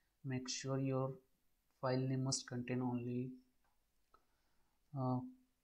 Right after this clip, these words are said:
small capital letter, small letter, sorry, no digit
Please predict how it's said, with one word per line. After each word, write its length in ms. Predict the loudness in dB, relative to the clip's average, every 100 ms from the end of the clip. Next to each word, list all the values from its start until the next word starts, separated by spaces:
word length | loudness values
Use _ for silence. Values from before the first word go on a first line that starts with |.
| -8 -2 0 4
small 300 | 4 4 0
capital 360 | -2 -4 -2 0
letter, 280 | 0 -2 -4 -6 0
small 280 | 0 2 2
letter, 280 | 0 0 0
sorry, 320 | 0 0 -8 -14 _ _ _ _ _ _ _ -6
no 400 | -2 0 2 2
digit 360 | 0 -2 -4